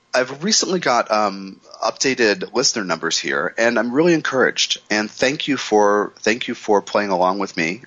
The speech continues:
on the Soul's Journey. Thank you for tuning in, and thank you for subscribing to the podcast. Uh, numbers are, the, the subscriber numbers are even higher than any other month, and I, my jaw kind of fell to my lap, uh, last week when I got the numbers from Cameron, the, one of the station owners.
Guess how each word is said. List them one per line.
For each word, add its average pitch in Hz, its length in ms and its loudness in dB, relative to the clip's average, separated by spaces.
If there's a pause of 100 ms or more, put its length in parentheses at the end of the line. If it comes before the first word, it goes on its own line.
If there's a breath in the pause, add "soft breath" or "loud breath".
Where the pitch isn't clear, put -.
on 95 100 -2
the 92 80 -2
Soul's 90 300 2
Journey. 85 300 -2
Thank 98 280 -4
you 107 60 -6
for - 120 -6
tuning 92 360 -2
in, 80 320 0
and 90 220 -4
thank 117 200 -2
you - 60 -12
for - 100 -10
subscribing 101 680 0
to 101 100 -2
the 87 80 0
podcast. - 760 -2 (440 loud breath)
Uh, 90 460 2 (640)
numbers 113 320 0
are, 95 300 2
the, 92 180 -4
the 90 180 -8
subscriber 101 500 -2
numbers 90 300 -4
are 87 140 -2
even 92 340 -8
higher 87 540 0
than 85 420 -4 (240)
any 101 180 0
other 98 240 2
month, 90 300 -2
and 90 100 2
I, 85 120 0 (120)
my - 120 0
jaw 87 300 2
kind 85 200 -6
of 85 60 -8
fell 87 220 2
to 85 60 -2
my 78 140 -2
lap, 80 380 0 (100)
uh, 78 140 0
last 78 320 -2
week 82 180 -6
when 82 80 -4
I 82 60 -4
got 78 160 -2
the 78 60 -4
numbers 80 280 -4
from 78 180 -8
Cameron, 82 500 -4
the, 80 220 -4
one 80 140 -4
of 76 40 -6
the 76 60 -8
station - 380 0
owners. 71 340 -6